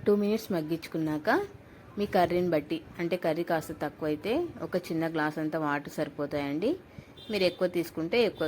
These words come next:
వేసుకొని బాగా కలిపి కుక్కర్ మూత పెట్టేసి త్రీ విజిల్స్ వచ్చే వరకు ఉడికించుకోండి.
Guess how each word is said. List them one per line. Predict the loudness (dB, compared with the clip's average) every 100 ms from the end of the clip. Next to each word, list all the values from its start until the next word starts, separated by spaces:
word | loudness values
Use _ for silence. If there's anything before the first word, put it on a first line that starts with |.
| 2
వేసుకొని | 0 -4 -4 -2 -2 -6 -12 -18 -2 4
బాగా | 6 6 2
కలిపి | 0 0 0 -2 -2 -14 -20 -10 -8
కుక్కర్ | 2 4 4
మూత | 4 2 0
పెట్టేసి | 0 0 -2 0 -2 -2 -6 -20 -20 -20 -20 -10 2
త్రీ | 4 4
విజిల్స్ | 2 0
వచ్చే | -2 0 2
వరకు | 2 2 0 0 -6 -20 -20 -6
ఉడికించుకోండి. | -4 -2 -2 -2 0 2 4